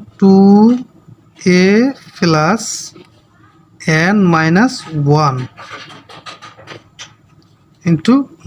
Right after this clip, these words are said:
d। তাহলে তুমি এভাবে লিখে দিবা। তাহলে এন পদের সমষ্টি নির্ণয়ের সূত্রটা যখনই বলবে, তখনই আমরা লিখতে হবে কি? Two by n into two A plus,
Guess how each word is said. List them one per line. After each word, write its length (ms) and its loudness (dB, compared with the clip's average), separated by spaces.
d। 260 0
তাহলে 200 -4
তুমি 220 2
এভাবে 260 0
লিখে 240 -2
দিবা। 140 2
তাহলে 220 0
এন 280 0
পদের 220 -2
সমষ্টি 560 -2
নির্ণয়ের 240 4
সূত্রটা 580 -2
যখনই 340 0
বলবে, 400 2
তখনই 300 0
আমরা 180 2
লিখতে 300 -4
হবে 160 0
কি? 320 0
Two 140 4
by 160 0
n 120 0
into 220 0
two 140 4
A 160 2
plus, 320 -2